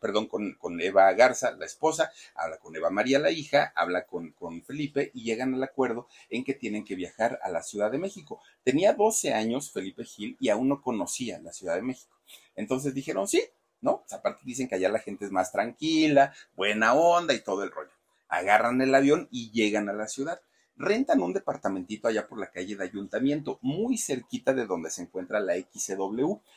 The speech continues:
Al día de hoy ahí está la X C W, ¿no? Y, pero fíjense que en esos años,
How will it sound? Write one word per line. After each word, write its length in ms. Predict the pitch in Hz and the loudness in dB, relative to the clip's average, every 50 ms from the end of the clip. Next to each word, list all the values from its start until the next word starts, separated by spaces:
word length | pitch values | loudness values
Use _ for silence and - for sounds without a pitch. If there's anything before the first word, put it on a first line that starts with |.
| - | 0
Al 140 | - - - 120 | 2 2 4 4
día 120 | 190 277 | 4 4
de 60 | 339 | 4
hoy 200 | 370 403 403 349 | 4 4 4 4
ahí 120 | - 90 98 | 2 -2 -4
está 180 | - - 98 | -6 -6 -6
la 120 | 92 90 87 | -6 -6 -6
X 140 | - - | -6 -6
C 80 | - 95 | -4 -2
W, 380 | 92 95 110 127 151 180 175 135 | -2 -2 0 0 -2 0 0 2
¿no? 200 | 120 147 - _ - - - - _ - | 2 0 0 _ -10 -20 -20 -18 _ -4
Y, 300 | 143 175 208 - - _ _ _ | -2 0 0 -2 -4 _ _ _
pero 160 | - 127 110 - | -8 -8 -8 -8
fíjense 380 | - 127 156 190 208 - - | -8 -8 -8 -6 -6 -8 -8
que 80 | - 104 | -10 -12
en 80 | 95 | -12
esos 260 | 101 110 - 107 - - | -10 -10 -10 -12 -6 -4
años, 360 | 98 87 85 80 78 _ - | -4 -4 -4 -8 -16 _ -20